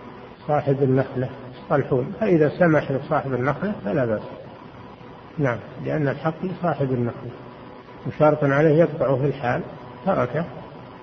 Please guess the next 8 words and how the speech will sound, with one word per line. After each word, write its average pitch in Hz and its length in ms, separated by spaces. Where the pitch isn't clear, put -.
يتغذى 143 640
من 131 180
النخلة 135 500
و-، 113 140
فإذا 180 420
صلحوا 185 500
فلا 143 200
بأس. 117 160